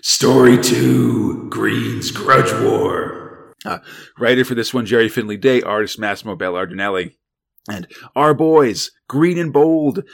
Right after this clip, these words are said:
oh, they're World War Two, uh, frenemies doing stuff commando style, and now they're pinned down by German flamethrower troops when Bold has an idea. He breaks a petrol tank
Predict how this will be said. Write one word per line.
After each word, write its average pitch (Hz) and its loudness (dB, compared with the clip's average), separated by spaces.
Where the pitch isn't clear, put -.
oh, 139 0
they're 135 0
World 139 4
War 147 4
Two, 147 -2
uh, 123 0
frenemies 147 -2
doing 151 -2
stuff 143 -2
commando 139 0
style, 120 -4
and 120 -4
now 131 0
they're 131 0
pinned 156 -6
down 151 -4
by 113 0
German 131 0
flamethrower 135 -2
troops - -6
when 113 -6
Bold 151 4
has 139 -2
an 156 -4
idea. 147 -2
He 104 -14
breaks 120 0
a 107 0
petrol 135 -4
tank 117 -6